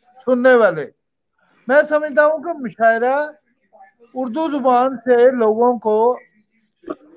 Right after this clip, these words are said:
बिलवास्ता, बिला वास्ता जोड़े रखता है। रही बात मुशायरे की क्वालिटी की,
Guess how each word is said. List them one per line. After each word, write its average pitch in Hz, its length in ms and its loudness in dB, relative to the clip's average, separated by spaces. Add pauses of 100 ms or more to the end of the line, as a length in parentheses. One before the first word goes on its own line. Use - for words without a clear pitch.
(160)
बिलवास्ता, 254 760 2
बिला 220 340 2
वास्ता 240 500 2
जोड़े 214 480 0
रखता 180 440 -2
है। 127 160 -12 (1300)
रही 277 340 2
बात 285 480 2
मुशायरे 233 640 -2
की 285 200 -12
क्वालिटी 240 760 -4
की, 233 280 -10